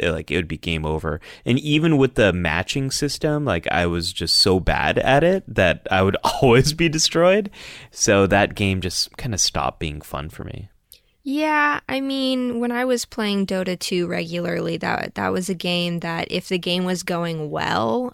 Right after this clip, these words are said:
Speaker 2: I was definitely experiencing flow. But so frequently, I was getting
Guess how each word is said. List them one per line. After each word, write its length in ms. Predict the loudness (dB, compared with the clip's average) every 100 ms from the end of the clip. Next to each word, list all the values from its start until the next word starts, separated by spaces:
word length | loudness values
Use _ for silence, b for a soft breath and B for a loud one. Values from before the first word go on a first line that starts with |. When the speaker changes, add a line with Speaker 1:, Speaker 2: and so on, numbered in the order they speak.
| -4
Speaker 2:
I 80 | -2
was 200 | -2 -2
definitely 520 | -6 -6 -6 -4 -2
experiencing 840 | -4 -6 -4 -2 -2 -4 -4 -6
flow. 680 | -6 -4 -2 0 -2 -2 -6 b b b b b _ _ -4
But 460 | 0 2 2 0 -4 -8
so 480 | -6 -4 0 0 0
frequently, 840 | 0 -2 -2 -4 -4 -2 -2 -4
I 140 | -4 -4
was 180 | -6
getting 640 | -6 -4 -2 -2 -4 -8